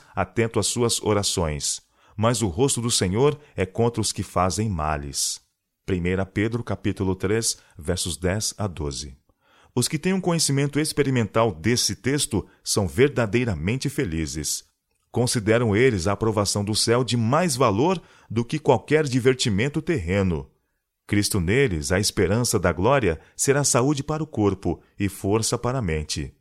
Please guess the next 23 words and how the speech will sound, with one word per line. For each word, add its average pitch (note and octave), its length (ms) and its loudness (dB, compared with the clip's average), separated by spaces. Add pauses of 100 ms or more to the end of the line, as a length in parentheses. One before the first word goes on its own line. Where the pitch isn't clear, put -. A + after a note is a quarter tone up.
(600)
A F#2 140 2
simplicidade C#3+ 720 0
do C3+ 80 2
Evangelho A#2 640 2
está C3 240 0
desaparecendo A#2+ 760 -2
rapidamente G#2 720 -2
dos G#2+ 180 -4
professos G#2+ 600 -4
guardadores G2+ 800 0
do G2 100 -6
sábado. D2 600 -4 (480)
Pergunto-me C#3+ 560 0
uma D3+ 140 0
centena E3+ 480 0
de F3 120 -4
vezes D3 440 0
por A#3 220 -4
dia, F#2 540 -2 (300)
como A#3 200 -4
pode A#2 380 -4
Deus G#2+ 340 -2
prosperar-nos? A2 1000 -4